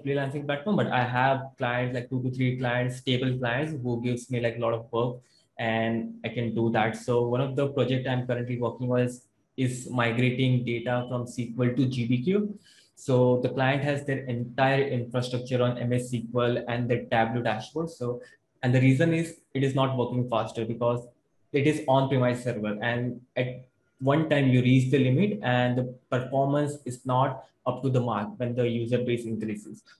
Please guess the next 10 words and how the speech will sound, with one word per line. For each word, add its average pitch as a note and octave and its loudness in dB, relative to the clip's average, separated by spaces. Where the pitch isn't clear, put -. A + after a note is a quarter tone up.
So B2 0
what A#2+ 2
they C3 2
want C3 2
is B2+ -4
basically C3 2
migrate A#2+ 0
their B2+ 0
entire B2 0
script, B2 -6